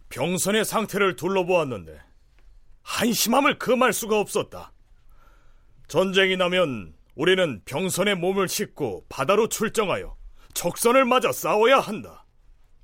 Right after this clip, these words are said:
헌데 지금 우리 군영의 병선들을 보았는가? 갑판이 떨어져 나가고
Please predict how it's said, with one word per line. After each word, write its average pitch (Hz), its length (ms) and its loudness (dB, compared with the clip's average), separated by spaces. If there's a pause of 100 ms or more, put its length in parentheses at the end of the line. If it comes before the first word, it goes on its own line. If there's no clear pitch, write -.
(420)
헌데 190 420 4 (840)
지금 214 420 2
우리 196 260 0
군영의 285 420 0
병선들을 226 580 0
보았는가? 208 680 0 (880)
갑판이 190 580 0
떨어져 208 320 2
나가고 147 500 -2